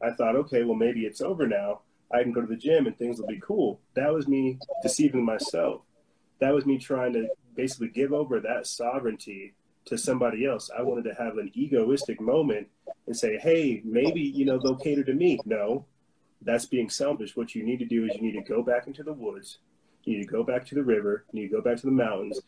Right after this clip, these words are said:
and you need to be regimented, and you need to get disciplined with yourself instead of trying to show up for everybody and look at yourself in the mirror.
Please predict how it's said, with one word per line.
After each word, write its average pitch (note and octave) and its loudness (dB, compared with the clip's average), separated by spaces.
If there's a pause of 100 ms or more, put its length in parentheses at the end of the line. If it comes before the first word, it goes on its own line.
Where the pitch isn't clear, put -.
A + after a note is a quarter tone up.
(180)
and A2+ -2
you G#2+ -4
need G2+ -8
to G2 -12
be A#2 2
regimented, A#2 2
and A2 -2
you A2 0
need A2+ 2
to G#2 -4
get - -4
disciplined B2 2
with A2+ -10
yourself - 2 (420)
instead B2 2
of C3 0
trying B2 0
to A#2 2
show A#2+ 0
up - -4
for A#2 0
everybody A2 -4
and G#2+ -4
look A2+ -4
at A#2 -6
yourself A2+ -4
in G2+ -8
the G2+ -8
mirror. C#3+ -4